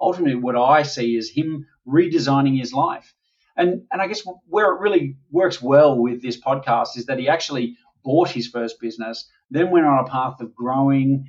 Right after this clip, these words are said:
and improving before ultimately selling. So he did that full cycle of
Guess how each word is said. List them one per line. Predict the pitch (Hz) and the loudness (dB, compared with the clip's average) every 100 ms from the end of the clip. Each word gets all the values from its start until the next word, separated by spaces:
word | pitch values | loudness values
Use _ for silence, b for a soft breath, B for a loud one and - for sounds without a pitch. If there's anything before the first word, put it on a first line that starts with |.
| B - | B -10
and | |
improving | 127 - - 143 139 123 120 117 | -8 -8 -2 2 2 0 0 -2
before | 120 131 123 117 | -2 -4 0 0
ultimately | 117 117 104 107 | -2 -8 -10 -12
selling. | 107 135 127 117 113 | -12 -8 -6 -6 -10
So | 127 | -12
he | 131 | -12
did | 131 - | -12 -8
that | - - - | -8 -8 -10
full | 226 - | -12 -12
cycle | - - - - - | -10 -8 -8 -8 -8
of | 120 | -8